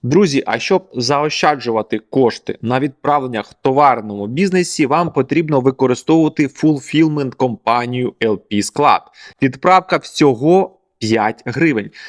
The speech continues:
Безкоштовне зберігання та повернення товару. Склад в центрі України.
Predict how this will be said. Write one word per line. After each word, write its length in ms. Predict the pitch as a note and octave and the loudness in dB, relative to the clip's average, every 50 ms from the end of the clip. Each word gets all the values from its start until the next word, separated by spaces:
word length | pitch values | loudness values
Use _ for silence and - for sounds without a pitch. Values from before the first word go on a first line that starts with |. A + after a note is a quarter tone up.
| - - - | -20 -12 -4
Безкоштовне 680 | B2+ C3+ D3+ - - F#3 F3 - - G#3+ G#3 G3 F3+ | -2 -2 -2 -2 -2 -2 -2 2 2 2 2 2 0
зберігання 680 | C#3+ C3 A#2+ A#2+ C#3 C3+ C3+ D#3 E3+ E3+ E3+ E3+ D#3+ | -2 -2 -2 -2 -2 0 -2 -2 -2 -2 -2 -2 -4
та 240 | - - - D#3+ E3+ | -4 -2 0 0 0
повернення 720 | E3+ - _ D#3 C#3+ A#2 A2+ A#2 A2+ A#2 A2+ A#2 A#2+ A#2+ A#2 | -2 -2 _ -2 -2 0 0 0 0 -2 -2 -4 -6 -6 -4
товару. 440 | - - C3 C3 B2+ A2+ G#2 G2+ | -2 -2 0 0 0 0 -2 -4
Склад 360 | - - - C#3 C#3+ D3 - - | -8 -6 -2 0 0 0 -2 -6
в 40 | - | -16
центрі 580 | _ - - - C#3 C#3+ D3 C#3+ - C#3 C#3 - - | _ -6 -2 0 0 0 0 -2 -4 -4 -4 -2 -4
України. 580 | B2 A2+ - B2 A#2 A2+ G#2 G2 F2+ F2+ - | -4 -2 0 0 0 0 0 -2 -4 -8 -14